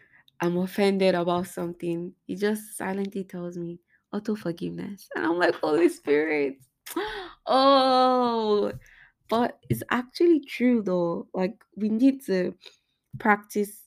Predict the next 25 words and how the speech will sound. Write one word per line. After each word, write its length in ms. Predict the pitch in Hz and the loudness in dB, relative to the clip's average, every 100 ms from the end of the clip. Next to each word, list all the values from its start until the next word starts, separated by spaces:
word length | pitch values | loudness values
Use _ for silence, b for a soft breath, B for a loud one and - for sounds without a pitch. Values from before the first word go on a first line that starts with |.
| _ | _
a 80 | 185 | 0
lifestyle 840 | 180 180 190 - 175 170 165 - - | 2 2 0 -4 -4 -4 -4 -6 -4
of 200 | 165 165 - | -4 -4 -4
auto 300 | 185 185 180 | -4 -2 -4
forgiveness, 760 | 170 165 170 170 175 190 - _ b b b b | -6 -4 -4 -4 -8 -10 -16 _ b b b b
regardless 500 | 196 208 220 240 254 | 0 2 0 0 -2
of 140 | 220 185 | -2 -2
what 240 | 185 190 _ _ _ 180 | -2 -4 _ _ _ -2
anybody 480 | 196 196 180 180 | 0 0 -2 -4
does 300 | 170 160 - | -4 -6 -8
to 120 | - 165 | -8 -6
you, 340 | 160 165 175 | -4 -6 -6
even 360 | - 220 220 214 | -2 0 0 -2
what 340 | - 185 185 | -2 -4 -2
you 160 | 185 185 | -4 -4
even 240 | 185 180 | -4 -4
do 280 | 175 175 175 - _ _ - | 0 0 0 -6 _ _ -10
to 100 | 180 | -8
God. 420 | 165 180 175 - b b b b b b b b b b | -2 -2 -2 -6 b b b b b b b b b b
You 100 | 226 | 2
need 220 | 254 285 | 4 4
to 80 | 226 | 2
understand 600 | 196 185 196 - 202 196 | -2 -2 -4 -4 -2 -2
that 200 | 185 175 | -2 -4
God 360 | - 208 214 | -6 -4 -4